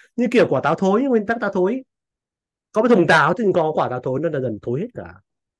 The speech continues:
Thối hết cả, cả, cả, cả thùng táo. Sau đó nguyên lý thùng nước cũng thế. Một cái tổ chức mạnh, tất cả thanh, thanh, thanh để làm nên cái thùng nước đó, nó phải đều nhau. Ông thanh thấp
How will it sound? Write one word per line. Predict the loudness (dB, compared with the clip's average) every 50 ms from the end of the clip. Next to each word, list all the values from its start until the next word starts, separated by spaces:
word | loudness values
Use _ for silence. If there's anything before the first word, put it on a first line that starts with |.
| _ _ _ _ _ _ _ _ _ _ _ -4
Thối | -2 2 2
hết | 2 2 2
cả, | 2 2 2 2 0 -4 -10 -10
cả, | -8 -10 -10 -10 -10
cả, | -12 -12 -10 -10
cả | -6
thùng | -4 -4 -2 -2
táo. | -2 -2 -2 -4 -6 -8 -12 _ _ _ _ _ _ _ _ _ _ _ _ _ _ _ _ _
Sau | -6 -2 0
đó | 2 2
nguyên | 4 4 4 6
lý | 4 4
thùng | 4 4 4 4
nước | 2 2 0
cũng | -2 -2
thế. | 0 0 0 -2 -4 -8 _ _ _ _ _ _ _ _ _ _ _ _ _ _ _ _ _ _ _ _ _ _ _ _
Một | -2 -2 0 0
cái | 0 0
tổ | 0 0
chức | 0 0 0
mạnh, | 0 0 0 2 0
tất | -2 0 0
cả | 0 0 0 -2 -4
thanh, | -6 -8 -8 -6
thanh, | -6 -4 -4 -4 -4 -4
thanh | -4 -4 -2 0
để | 0 0 -2 0
làm | -2 -2 -2 -2 -2
nên | -2
cái | -4 -2
thùng | -2 -2
nước | -2 -2 -2
đó, | -2 -2 -2 -2 -4 -4 -6
nó | -6 -4
phải | -4 -2 -2
đều | -2 -2 0
nhau. | 0 0 0 0 0 -4 -8 _ _ _ _ _ _ _ _ _ _ _
Ông | -6 -4 -4 -2
thanh | -2 -2 0 0
thấp | 0 0